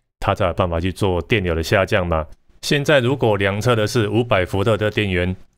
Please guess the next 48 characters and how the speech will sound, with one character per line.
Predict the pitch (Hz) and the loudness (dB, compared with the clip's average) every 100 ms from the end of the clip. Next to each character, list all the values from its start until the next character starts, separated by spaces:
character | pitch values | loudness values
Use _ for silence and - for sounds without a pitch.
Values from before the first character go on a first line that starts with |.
| _ _ | _ _
比 | 107 | 0
流 | 110 117 | 0 0
器 | 117 139 | 0 -2
放 | 117 143 131 | 2 0 2
大 | 131 | 2
了 | 113 | 2
二 | 135 | 0
十 | 123 107 | 0 -2
倍， | 107 123 104 - _ _ - | 0 0 -2 -8 _ _ -2
再 | 143 | 0
大 | 127 127 | 2 0
的 | 123 | 0
二 | 123 | -2
字 | 120 | -2
车 | 113 120 107 | -2 0 0
就 | 113 110 | 0 -2
得 | 98 92 | 0 -2
到 | 95 | -2
一 | 101 | 0
万 | 98 107 | 0 -2
伏 | - 92 | -2 0
特 | 110 | 2
了。 | 107 95 - _ _ _ - | 2 0 -6 _ _ _ -2
在 | 143 | 0
这 | 135 | 2
么 | 143 131 | 0 2
高 | 151 | 2
的 | 135 | 2
电 | 120 120 | 0 0
压 | 131 | 0
之 | 123 | 0
下， | 120 131 110 - - | 0 0 0 -4 -10
很 | - 117 | 0 0
有 | 135 147 | 2 0
可 | - 98 | 0 0
能 | 87 87 | 0 0
会 | 113 | 0
打 | 101 90 82 | 0 0 -2
穿 | - 104 101 | 0 0 0
两 | 98 82 | 0 -2
个 | 82 82 | 0 -4
接 | - 110 | 0 -2
点 | 98 80 | 0 -2
之 | 95 | -2
间 | 95 95 | 0 -2
的 | |
绝 | 85 87 95 | 0 0 0
缘， | 87 87 | 0 -2